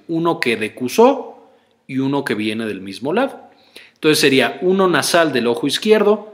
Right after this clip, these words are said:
la siguiente capa en el núcleo geniculado lateral sería la temporal derecha, otro nasal izquierdo, otro temporal derecho, y así va generando capas, lo cual integra de manera completa nuestro campo visual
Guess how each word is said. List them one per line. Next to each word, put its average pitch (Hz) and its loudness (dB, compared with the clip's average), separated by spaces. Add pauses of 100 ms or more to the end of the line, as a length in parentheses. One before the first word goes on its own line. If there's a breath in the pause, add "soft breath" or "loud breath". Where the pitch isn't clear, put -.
(120)
la 117 -2
siguiente 135 -2
capa 151 0
en 101 -14
el 98 -12
núcleo 120 -6
geniculado 101 -8
lateral 120 -2
sería 113 -6
la 107 -8
temporal 104 -6
derecha, 180 0 (200)
otro 123 -2
nasal 107 -6
izquierdo, 160 0
otro 120 -4
temporal 104 -8
derecho, 185 2 (180 loud breath)
y - 0
así 180 2
va 208 4
generando 160 0
capas, 208 0 (180 loud breath)
lo 127 -2
cual 165 2
integra 143 0
de 104 -8
manera 101 -6
completa 156 -2 (160)
nuestro 117 -6
campo 107 -6
visual 101 -10